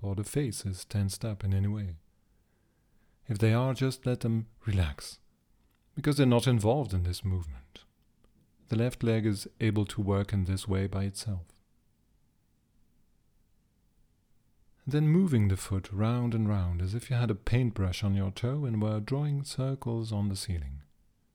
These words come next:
First in one direction,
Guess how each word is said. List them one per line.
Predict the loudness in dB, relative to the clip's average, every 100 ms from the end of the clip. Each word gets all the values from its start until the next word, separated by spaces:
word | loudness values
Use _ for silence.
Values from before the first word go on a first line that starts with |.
| _ _ _ _ _ _ _ _ _ _ _ _ _ _ _ _ _ _ _ _ _ _ _ _ _ _ _ _ _ _
First | -6 -2 -2 -2
in | 0
one | 0 0
direction, | 0 -2 -4 -6 -8 -6 -8